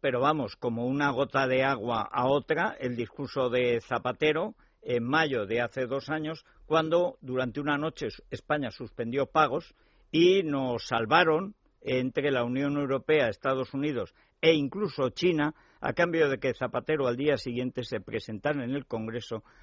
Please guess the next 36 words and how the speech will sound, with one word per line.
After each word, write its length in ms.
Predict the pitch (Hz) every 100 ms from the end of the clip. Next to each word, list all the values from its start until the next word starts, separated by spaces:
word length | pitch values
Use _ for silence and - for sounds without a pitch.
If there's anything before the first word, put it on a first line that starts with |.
| -
a 100 | 147
decir 380 | 135 127 185 180
que 160 | - 151
iba 180 | 165 135
a 40 |
hacer 260 | - 165 _ - -
todo 260 | 262 247 254
lo 160 | 214
contrario 640 | - 139 127 156 160 156 - _ -
de 140 | - 123
lo 160 | 117
que 140 | - 117
había 280 | 123 113 90
hecho. 260 | - - - _ _ -
Luego 300 | 160 214 247
no 200 | 196 165
cumplió 680 | 190 165 135 170 175 208 - _ -
casi 340 | 143 127 - 117
nada 360 | 143 160 170
de 80 | 143
lo 200 | 135 110
que 180 | 135 117
prometió, 600 | 123 123 120 147 220 - _ _ _
pero 260 | 190 175 151
se 220 | - 127
había 300 | 135 175 208
comprometido 840 | - 190 160 170 151 120 160 143 127
a 80 |
eso 320 | 120 - 135 - _ _ -
para 320 | 135 135 139
que 220 | - 127
lo 220 | 127 135
salvaran 600 | 131 113 110 117 120 123 120
de 100 | 117
la 120 | 123
intervención 800 | 123 107 98 104 98 - 117